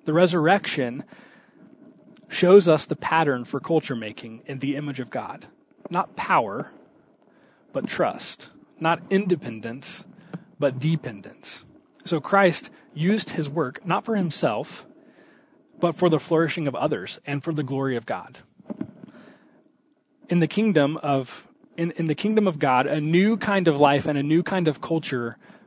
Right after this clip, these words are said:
become possible. Not by abandoning the old, not throwing it out, but by transforming it, because that's what Christ is doing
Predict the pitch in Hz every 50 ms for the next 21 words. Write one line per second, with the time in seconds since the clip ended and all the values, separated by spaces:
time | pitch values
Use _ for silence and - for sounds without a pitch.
0 | _ _ - 170 151 - 170 151 147 - - - 135 131 - - - - - -
1 | - - - - - - - - _ _ - - - _ _ _ _ _ _ _
2 | _ _ _ _ _ _ - 151 175 196 190 214 208 202 175 156 139 160 156 165
3 | 170 180 180 165 156 147 135 131 131 123 110 101 107 135 - - - _ _ _
4 | _ _ _ _ _ _ _ _ _ _ _ - 143 131 143 - - 180 170 165
5 | 160 151 139 127 113 104 104 - - - - _ _ _ _ - 165 156 151 156
6 | 151 - - 175 151 135 - - 156 147 143 123 101 98 101 - - - - -
7 | - _ _ - - 139 131 147 131 139 135 139 - - 143 131 117 - - -
8 | - - - _ - - 139 131 123 - - 131 120 113 - 127 120 110 104 101
9 | 101 101 -